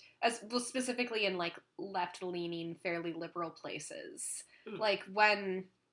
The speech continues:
Speaker 1: I entered high school, it was a big deal. Somebody wanted to start a G S A, the Gay Straight Alliance.
Speaker 2: Mm-hmm.
Speaker 1: It's hilarious. Um, and there was so much backlash against it because it seemed, like, incomprehensible that there would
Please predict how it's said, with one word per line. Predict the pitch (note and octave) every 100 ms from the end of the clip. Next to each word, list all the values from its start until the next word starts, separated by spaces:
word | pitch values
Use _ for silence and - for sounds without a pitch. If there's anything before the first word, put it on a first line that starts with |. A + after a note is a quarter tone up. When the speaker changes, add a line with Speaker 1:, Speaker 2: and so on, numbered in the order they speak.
| _ _ - -
Speaker 1:
I | A3+ A3
entered | A3 A3+ A3+
high | G3+
school, | F#3+ - G3 F#3+
it |
was | F#3 G3
a |
big | F3+ G3 E3+
deal. | F#3 F#3 F3 F3
Somebody | F3 A3 G#3
wanted | F#3+ F#3 F#3
to | F#3+
start | - F3 F3
a |
G | F3 F3 E3+
S | E3+
A, | F#3 E3+ E3+
the | E3+
Gay | E3+ E3
Straight | E3 E3+ E3
Alliance. | E3 D#3+ E3+ F#3 A3+ G#3+
Speaker 2:
Mm-hmm. | G#3 F#3+ F#3+ G#3
Speaker 1:
It's | -
hilarious. | E3+ D3 D#3 - - - - A3
Um, | A3+ G#3+ G3+ F#3+ G3 - _ -
and | G#3+ G#3+ G3+ G3 F#3+ F#3+ - - - - _ -
there | A#3 A3
was | A3
so | - A#3+ A3+
much | A#3 -
backlash | G3+ F#3 - G3 F#3 G#3
against | F#3 F3 -
it | F#3 E3+
because | F#3 G#3
it | G#3 -
seemed, | - A3+ G#3+ G3
like, | F3 E3+ - - - - _ G#3
incomprehensible | G#3 - G#3 F#3+ G3 F#3+ F#3+ - G3 F#3 F3
that | E3+ F3+
there | F3
would | F3